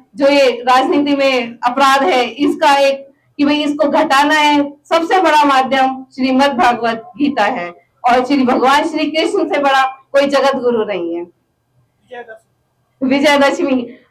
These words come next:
तो मुझे गुरुजी विजयदशमी पर दिवेर शस्त्र पूजन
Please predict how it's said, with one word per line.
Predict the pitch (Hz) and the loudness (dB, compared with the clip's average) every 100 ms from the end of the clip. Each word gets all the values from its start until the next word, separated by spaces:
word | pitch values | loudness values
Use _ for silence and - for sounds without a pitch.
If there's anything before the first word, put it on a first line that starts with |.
| _ | _
तो | 294 311 302 - 269 | 2 4 2 -4 -6
मुझे | 311 339 | -2 -2
गुरुजी | - 415 440 - 330 339 349 - 254 | 0 2 2 2 0 0 -2 -6 -4
विजयदशमी | 285 320 330 311 302 302 | 0 0 2 -2 -2 -4
पर | 294 294 285 | 0 0 0
दिवेर | 214 285 311 320 311 302 _ _ | -2 0 2 4 2 -2 _ _
शस्त्र | 320 339 403 381 | 0 0 -2 -4
पूजन | 330 294 302 302 | -2 0 0 0